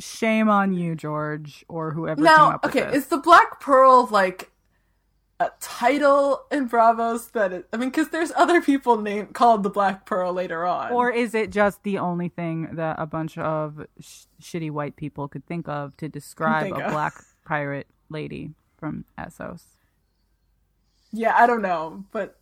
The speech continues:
Speaker 2: there's definitely, like, a Black Pearl of Braavos in, like, the Mercy chapter.
Speaker 1: Yeah.
Speaker 2: So, I don't know if it's, like, a weird official title.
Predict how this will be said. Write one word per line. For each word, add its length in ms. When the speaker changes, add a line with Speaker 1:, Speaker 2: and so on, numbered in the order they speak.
Speaker 2:
there's 240
definitely, 380
like, 300
a 120
Black 420
Pearl 300
of 100
Braavos 800
in, 160
like, 220
the 100
Mercy 380
chapter. 720
Speaker 1:
Yeah. 300
Speaker 2:
So, 680
I 60
don't 160
know 160
if 100
it's, 160
like, 260
a 60
weird 280
official 280
title. 380